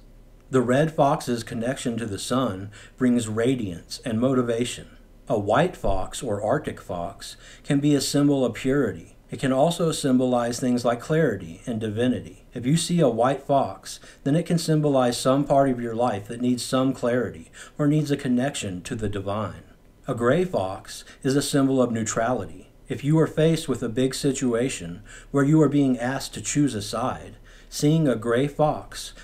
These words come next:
may be a sign that you should stay somewhere in the middle.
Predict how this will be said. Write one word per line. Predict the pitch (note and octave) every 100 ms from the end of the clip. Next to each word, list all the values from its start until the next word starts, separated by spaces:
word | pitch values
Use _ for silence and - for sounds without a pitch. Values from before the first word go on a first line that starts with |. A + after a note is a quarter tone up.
| -
may | A#2+ C3+
be | C#3 C#3
a | C3
sign | - C3 B2+ G#2+
that | G#2+
you | A#2+
should | - A#2
stay | - A#2+
somewhere | A#2 - D3 C#3 C3
in | B2
the | G#2+
middle. | G2 A2+ G#2+ -